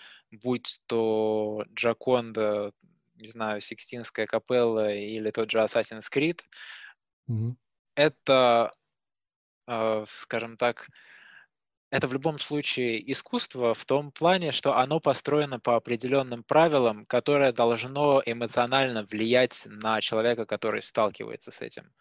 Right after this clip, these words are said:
Speaker 1: То есть, е-,
Speaker 2: Да.
Speaker 1: е-, естественно, на абсолютно разных уровнях, с абсолютно разной задачей, э, но, в принципе, есть определенные правила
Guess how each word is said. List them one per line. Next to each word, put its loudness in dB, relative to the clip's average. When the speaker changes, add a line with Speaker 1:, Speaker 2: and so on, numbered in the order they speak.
Speaker 1:
То -4
есть, -4
е-, -4
Speaker 2:
Да. -2
Speaker 1:
е-, -2
естественно, 0
на 2
абсолютно 0
разных 2
уровнях, 2
с -8
абсолютно 0
разной 2
задачей, 2
э, 0
но, 2
в -18
принципе, -2
есть 2
определенные -2
правила 0